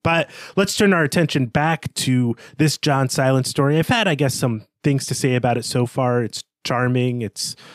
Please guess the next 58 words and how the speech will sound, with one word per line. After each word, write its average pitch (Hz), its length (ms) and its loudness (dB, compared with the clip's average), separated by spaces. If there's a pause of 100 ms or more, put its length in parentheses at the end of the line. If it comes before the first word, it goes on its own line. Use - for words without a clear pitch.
(320)
barely 127 400 2
an 120 80 2
occult 117 300 -2
detective 120 460 -4
story, 120 540 2
and 131 120 2
all 185 120 2
of 143 80 0
that 113 260 0
we'll 107 120 -4
talk 117 220 -2
about 107 220 0
in 98 80 -8
the 98 60 -2
discussion. 92 680 -4
But 123 280 0 (720)
at 180 120 0
the 262 100 4
end 247 100 4
of 160 40 4
the 139 60 2
day, 127 160 0
I 113 40 4
really 113 300 2
enjoyed 104 340 2
this 98 140 -4
story. 117 520 0
It, 120 60 -6 (220)
it 185 180 -4
covers 170 680 2 (100)
a 160 100 2
lot 208 220 4
of 190 80 0
the 127 80 -2
tropes - 400 -4
that 117 140 -2
we've 113 240 -6 (220)
gotten 127 300 -2
used 123 380 0
to 85 240 -8
since 95 340 -8
Arthur 107 320 -2
Conan 101 320 -2
Doyle 98 640 2
kicked 127 240 -2
off 104 180 0
Sherlock 98 400 -2
Holmes, 107 680 -2
um, 107 280 0
but 139 180 0
it 139 100 -2
does 180 160 0
something 165 340 -2
different 147 380 -2
with 98 200 -10
them. 82 280 -12
And 110 160 -4
so 123 400 0